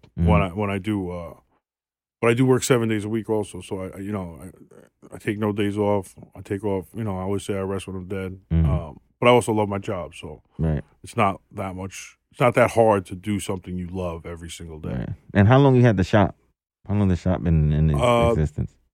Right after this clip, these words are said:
Speaker 2: The shop's been in existence since nineteen, uh, just June second was twenty-five years, nineteen ninety-seven.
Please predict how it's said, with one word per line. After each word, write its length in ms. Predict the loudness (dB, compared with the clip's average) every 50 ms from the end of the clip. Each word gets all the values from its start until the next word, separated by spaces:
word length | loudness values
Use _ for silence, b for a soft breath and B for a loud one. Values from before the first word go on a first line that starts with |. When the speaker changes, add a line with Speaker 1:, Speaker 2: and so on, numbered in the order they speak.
| _ -10
Speaker 2:
The 80 | -8
shop's 280 | -4 -2 -2 -2 -2 -2
been 100 | -2 -2
in 120 | -2 -2 -2
existence 380 | -2 -4 -4 -6 -6 -8 -12
since 120 | -12 -10 -8
nineteen, 320 | -6 -6 -6 -8 -10 -10 -8 -8
uh, 40 | -8
just 300 | -4 -2 -4 -4 -4 -2
June 220 | 0 2 2 2
second 300 | 2 2 2 2 2 0
was 140 | 0 -2 -4 -6
twenty-five 500 | -4 0 0 0 2 2 2 2 2 0
years, 200 | -2 -6 -6 -4
nineteen 240 | -4 -4 -2 -2
ninety-seven. 640 | -2 -2 -2 -4 -6 -8 -8 -8 -10 -10 -16 -18 -18